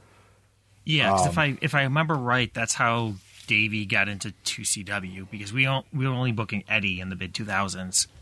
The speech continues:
Speaker 1: and Eddie and Davey tagged up Ring of Honor, and then, uh, that's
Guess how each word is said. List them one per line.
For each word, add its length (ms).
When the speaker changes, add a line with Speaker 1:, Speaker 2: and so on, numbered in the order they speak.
Speaker 1:
and 320
Eddie 240
and 80
Davey 260
tagged 300
up 100
Ring 180
of 100
Honor, 340
and 80
then, 280
uh, 320
that's 540